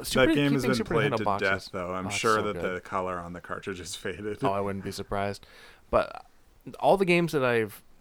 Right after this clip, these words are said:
Speaker 1: for some reason, all the ones that I, like, super remember fondly were the ones that I never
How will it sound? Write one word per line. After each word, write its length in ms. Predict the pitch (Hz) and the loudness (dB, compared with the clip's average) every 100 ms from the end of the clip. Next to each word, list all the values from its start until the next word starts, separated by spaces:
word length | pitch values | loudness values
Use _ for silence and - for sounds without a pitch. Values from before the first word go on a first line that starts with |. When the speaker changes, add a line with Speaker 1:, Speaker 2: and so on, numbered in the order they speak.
| - | -18
Speaker 1:
for 180 | - 147 | -10 -4
some 180 | 147 233 | -2 2
reason, 300 | 151 131 120 | 2 0 -2
all 160 | - 127 | 0 0
the 60 | 143 | 2
ones 200 | 143 139 | 2 2
that 80 | 131 | 2
I, 80 | 117 | 2
like, 160 | 101 | 0
super 320 | - 127 127 | -2 0 4
remember 340 | 123 120 113 113 | 4 2 2 0
fondly 460 | - 95 101 107 113 | 0 -2 -2 -2 -2
were 100 | 110 | -2
the 60 | 104 | -2
ones 220 | 107 104 | -4 -2
that 80 | 107 | -2
I 80 | 104 | -4
never 580 | 104 98 101 113 107 | -4 -6 -2 0 0